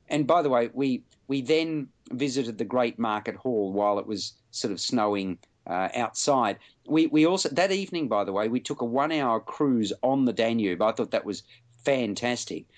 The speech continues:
aboard the Danube Legend. And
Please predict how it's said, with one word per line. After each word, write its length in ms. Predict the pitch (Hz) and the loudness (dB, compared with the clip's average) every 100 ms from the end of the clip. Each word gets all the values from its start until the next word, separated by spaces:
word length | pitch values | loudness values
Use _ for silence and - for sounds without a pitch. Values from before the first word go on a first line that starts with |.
| - - | -20 -4
aboard 520 | 123 123 143 139 113 | -4 2 4 4 2
the 140 | 123 | 0
Danube 560 | 110 127 123 117 113 98 | 2 2 2 2 2 2
Legend. 560 | 123 147 135 104 76 90 | 2 2 2 -4 -4 -2
And 240 | 117 117 | 0 -2